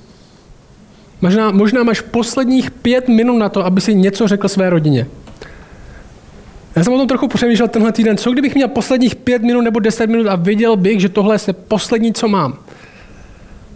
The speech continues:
Úplně to poslední, co máš, máš vedle sebe třeba manželku, děti, jestli nemáš manželku a děti, máš vedle svoji nějakou rodinu, máš vedle sebe třeba přátelé svoji, oni se na tebe dívají, jak umíráš a čekají, co jim řekneš.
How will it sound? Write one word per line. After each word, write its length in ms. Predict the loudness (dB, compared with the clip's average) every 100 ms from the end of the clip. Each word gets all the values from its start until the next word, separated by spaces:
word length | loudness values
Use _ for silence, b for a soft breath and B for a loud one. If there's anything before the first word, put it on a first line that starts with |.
| -14 -4
Úplně 260 | 0 0
to 80 | -2
poslední, 440 | -2 -2 0 0
co 120 | 2 2
máš, 400 | 2 0 0 0
máš 220 | 0 2
vedle 200 | 2 0
sebe 160 | 0
třeba 140 | -2 0
manželku, 680 | 0 2 2 0 0 2 2
děti, 440 | 2 0 0 0
jestli 200 | 0 0
nemáš 200 | -2 0
manželku 300 | 0 -2 0
a 40 |
děti, 160 | -2 0
máš 140 | -2
vedle 160 | 0 -2
svoji 220 | 0 2
nějakou 340 | 2 0 0 0
rodinu, 300 | 2 2 0
máš 240 | 0 0
vedle 160 | -2 0
sebe 260 | 0 -2
třeba 160 | -2 -4
přátelé 560 | -2 -2 0 0 0
svoji, 360 | 0 0 0 0 -4 B B
oni 100 | -2
se 80 | 0
na 40 |
tebe 200 | 0 2
dívají, 360 | 2 2 2 0
jak 140 | 2
umíráš 600 | 2 2 2 0 -4 -8 B B B
a 80 | -4
čekají, 460 | -2 -2 0 2
co 240 | 0 0 0
jim 140 | 2
řekneš. 560 | 2 0 -2 -4 -6